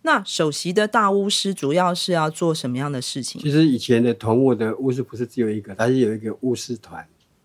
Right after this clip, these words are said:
Speaker 1: 嗯。
Speaker 2: 负责整所有的祭-，所有的祭典仪式。
Speaker 1: 嗯。
Speaker 2: 所以首席大巫师负责统筹的那个领导人。
Speaker 1: 嗯。那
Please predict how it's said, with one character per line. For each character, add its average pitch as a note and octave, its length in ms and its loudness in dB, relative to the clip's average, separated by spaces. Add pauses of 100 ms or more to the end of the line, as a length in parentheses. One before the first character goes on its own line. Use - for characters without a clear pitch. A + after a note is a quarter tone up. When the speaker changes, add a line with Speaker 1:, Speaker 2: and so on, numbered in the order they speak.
(260)
Speaker 1:
嗯。 F3 180 -4
Speaker 2:
负 B2+ 180 2
责 G#2 160 -4
整 G2 220 -12
所 A2+ 160 -6
有 G#2 60 -4
的 G2+ 80 -10
祭-， G2+ 360 -10 (520)
所 B2+ 140 -4
有 A2+ 80 0
的 G#2 120 -6
祭 A#2+ 180 -6
典 G2+ 180 -6
仪 F2+ 180 -14
式。 G#2 280 -12 (100)
Speaker 1:
嗯。 F#3 160 -4 (320)
Speaker 2:
所 D3 160 2
以 C3+ 140 6 (500)
首 A2+ 220 -2
席 A#2+ 80 2
大 C3 160 4
巫 C3 80 2
师 B2+ 180 2
负 C#3 200 -4
责 A#2+ 80 6
统 G2+ 340 -10
筹 G#2 160 -12
的 G#2+ 60 -4
那 B2+ 80 0
个 A#2+ 80 0
领 G#2 180 -6
导 F#2+ 220 -8
人。 - 160 -20 (240)
Speaker 1:
嗯。 F#3 160 -6 (960)
那 C4 260 0